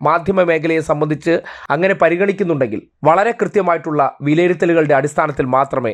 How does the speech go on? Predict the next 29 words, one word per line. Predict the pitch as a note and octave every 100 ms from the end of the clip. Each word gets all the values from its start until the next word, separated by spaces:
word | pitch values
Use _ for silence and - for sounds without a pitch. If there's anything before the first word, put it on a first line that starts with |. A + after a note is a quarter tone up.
| -
അത് | B2 B2
ചെയ്തിട്ടുള്ളൂ. | A#2+ A2+ G#2+ F#2+ - _ -
അത് | A#2+
ബ്രിട്ടാസ് | A#2+ B2+ - F3 E3+
ആയിരുന്നാലും | D#3+ D#3+ D#3 D3+ D#3+
ശരി, | D#3 F3+ -
നികേഷ് | F3+ F3 A3 -
കുമാർ | G3+ F#3 E3+
ആയിരുന്നാലും | D#3 D3 C#3 B2+
ശരി, | A#2+ A2+ - C3
വീണ | C#3+ E3 D#3+
ജോർജ് | D3 B2+ B2
ആയിരുന്നാലും | A2 G#2 G#2 -
ശരി, | F2+ - _ A#2
ആ | D3 F#3+ - - _ _
മേഖലയിൽ | C3 D#3 E3+ F#3+ F3 D3 -
മികവ് | C#3 D3 F3 F3 D3+
കാട്ടിയവർ | C#3 C#3+ A#2 G#2
തന്നെയാണ്. | G2 F2+ - _ _ _ _ _ - - -
അല്ലാതെ | C3 D3 C#3+ C3 - _ _ -
മുതലാളിക്ക് | F#3 A3+ B3+ B3 F#3+
വേണ്ടി | G3 F#3 F#3 -
കീ | G#3 A#3+
കൊടുത്ത് | G#3 F#3 F#3 F3+ -
ആർക്കെതിരെയും | D#3 G3 F#3+ F#3+ F3+ E3+
കുരയ്ക്കാൻ | D#3 E3+ F#3 G#3+ F#3+
പറ്റുന്ന | E3 E3 D#3
രീതിയിലല്ല, | C#3+ D3 D3 A#2+ A#2 D#3+ -
അല്ലെങ്കിൽ | C#3+ F3+ E3+